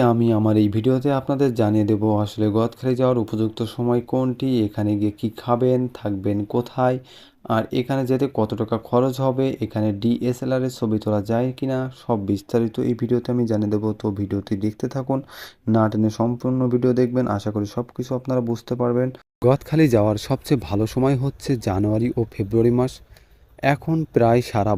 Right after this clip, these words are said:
বছরই এখানে ফুলের চাষ হচ্ছে আর এখানে দর্শনার্থীদের ভিড় লেগেই আছে। তবে জানুয়ারি ও ফেব্রুয়ারি মাস সবথেকে উপযুক্ত সময় হওয়ার কারণ হচ্ছে জানুয়ারি এবং ফেব্রুয়ারি, ফেব্রুয়ারিতে আসলে একুশে ফেব্রুয়ারি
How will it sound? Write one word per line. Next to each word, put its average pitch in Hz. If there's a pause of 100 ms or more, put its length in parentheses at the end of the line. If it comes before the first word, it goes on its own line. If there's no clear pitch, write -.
বছরই 123 (100)
এখানে 135
ফুলের 107
চাষ 107
হচ্ছে - (360)
আর 107 (120)
এখানে 113 (140)
দর্শনার্থীদের 127 (100)
ভিড় 107 (120)
লেগেই 123 (100)
আছে। 143 (720)
তবে 156 (160)
জানুয়ারি 120 (100)
ও - (120)
ফেব্রুয়ারি 139
মাস 139 (100)
সবথেকে 107
উপযুক্ত 127 (160)
সময় 131
হওয়ার 127 (100)
কারণ 104
হচ্ছে 131 (200)
জানুয়ারি 101
এবং 123 (100)
ফেব্রুয়ারি, 127
ফেব্রুয়ারিতে 107
আসলে 117 (520)
একুশে 147
ফেব্রুয়ারি 135